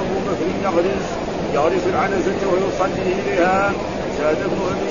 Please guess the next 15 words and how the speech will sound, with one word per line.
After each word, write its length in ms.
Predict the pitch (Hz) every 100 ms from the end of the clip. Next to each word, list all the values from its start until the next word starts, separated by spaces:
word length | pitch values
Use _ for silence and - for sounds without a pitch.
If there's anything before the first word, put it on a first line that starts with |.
| -
شيبة 300 | 359 196 185 196 185
قال 140 | 196 -
عبيد 300 | 190 190 190 -
الله 280 | 196 190 190 196
وهي 180 | 180 180
الحرب 300 | 165 185 180 185 190 - - - 156
قال 160 | 151 185 175
حدثنا 480 | 202 180 185 190 190 180
أحمد 260 | 165 190 196
بن 60 | 196
محمد 440 | 185 190 185 196 - - - -
قال 160 | 143 190 175
حدثنا 440 | 190 190 180 190 190
معتمر 400 | 190 180 185 196
بن 80 | 196